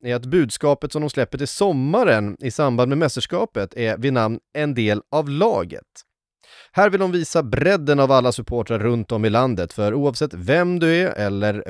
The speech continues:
vart du befinner dig så är vi alla en del av den blågula väggen. Och för att visa vilka ni är så kan ni gå in på en del av laget punkt se. Det är alltså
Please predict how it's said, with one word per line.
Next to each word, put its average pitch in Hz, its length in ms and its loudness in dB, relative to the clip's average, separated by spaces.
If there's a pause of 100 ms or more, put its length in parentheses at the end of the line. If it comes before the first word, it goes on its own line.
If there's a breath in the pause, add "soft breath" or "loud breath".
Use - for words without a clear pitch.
vart 120 380 -2
du 139 80 -6
befinner 185 380 0
dig 101 200 2 (340 loud breath)
så 175 480 2
är 170 120 2
vi 202 80 4
alla 165 280 6
en 147 200 2
del 123 360 4
av 110 120 2
den 123 160 2
blågula 104 640 2
väggen. 73 380 -8 (840)
Och 160 120 -4
för 196 80 2
att 196 80 2
visa 196 360 2
vilka 143 280 2
ni 101 200 0
är 90 80 -2
så 95 140 -6
kan 107 180 -4
ni 107 160 0
gå 107 140 -2
in 98 180 -2
på 95 180 -4
en 165 300 2
del 156 220 4
av 147 140 2
laget 139 460 2
punkt 127 320 -6 (100)
se. 135 300 0 (300)
Det 117 60 -6
är 113 40 -2
alltså 107 260 -4